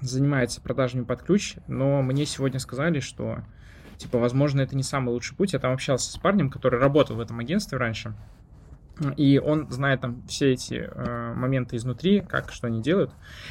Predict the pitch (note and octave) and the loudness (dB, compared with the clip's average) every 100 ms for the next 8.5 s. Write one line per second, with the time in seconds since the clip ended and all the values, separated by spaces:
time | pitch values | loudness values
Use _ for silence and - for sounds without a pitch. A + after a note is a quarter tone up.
0 | - - B2+ - D#3 D#3+ D3 C#3+ D#3 D#3 | -14 -2 0 4 4 6 4 2 0 0
1 | D3 F3 C#3+ C3 - C#3 - C3+ G3+ F3+ | 2 4 4 2 0 -2 0 2 4 4
2 | C3+ - B2 A2+ A#2 A2 A2 G#2+ A2+ G#2+ | 2 0 -2 -2 -4 -4 -8 -6 -8 -6
3 | A2 C#3+ E3 C3 B2+ - A#2 B2 B2+ A#2 | -2 -2 2 0 0 -6 -2 0 0 0
4 | A#2+ A#2 A#2+ - A2+ G#2+ - - - - | 0 0 -4 -2 -4 -6 -10 -14 -16 -2
5 | C#3+ - - D3+ D3 - C3+ - C#3+ C3+ | -2 -2 0 2 2 -2 -6 2 2 4
6 | C3+ - D3+ C#3+ C3+ B2+ B2 B2 A#2+ A#2+ | -2 0 0 0 -2 -2 -2 -2 -4 -4
7 | - D#3+ C#3 C3+ C#3 C3 - - B2 C#3+ | 0 0 2 0 0 0 -2 -2 2 2
8 | F3+ - C#3+ A#2 G#2+ | 2 -2 0 0 0